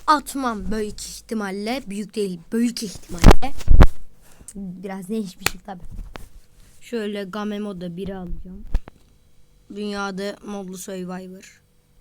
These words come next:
Aa, keşke adımı öyle bırakmasaydım. Aa. Bekle dedik. Bak, maceralı şehir gibi olmasın bu da ya.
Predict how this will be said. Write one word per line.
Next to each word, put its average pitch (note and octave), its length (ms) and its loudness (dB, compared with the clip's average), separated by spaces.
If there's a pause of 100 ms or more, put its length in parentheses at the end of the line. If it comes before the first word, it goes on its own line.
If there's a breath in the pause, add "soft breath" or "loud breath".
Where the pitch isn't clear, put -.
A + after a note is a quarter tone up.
(1400)
Aa, G3+ 280 -12
keşke A3+ 300 -10
adımı F#3+ 420 -12 (100)
öyle G3 280 -10
bırakmasaydım. F#3 880 -16 (220)
Aa. G#3+ 520 -10 (3500)
Bekle G3 360 -18
dedik. G3+ 520 -20 (2750 soft breath)
Bak, G3 200 -10
maceralı A3+ 560 -2
şehir G#3 320 -4
gibi G3+ 180 -8
olmasın G3+ 460 -8
bu F#3 80 -12
da F#3+ 40 -10
ya. F3+ 280 -10